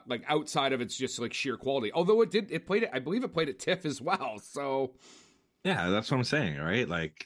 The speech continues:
Speaker 2: to me, uh, it's, like, one of these things that it's like,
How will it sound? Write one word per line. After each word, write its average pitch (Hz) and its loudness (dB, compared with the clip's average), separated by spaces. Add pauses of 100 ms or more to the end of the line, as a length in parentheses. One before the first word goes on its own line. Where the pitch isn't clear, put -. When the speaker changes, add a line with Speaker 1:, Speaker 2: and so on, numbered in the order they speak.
(100)
Speaker 2:
to 120 -2
me, 117 4
uh, 78 -2
it's, 95 -2
like, 78 -4
one 87 0
of 82 0
these 82 0
things 113 0
that 73 -2
it's 71 -8
like, 73 -2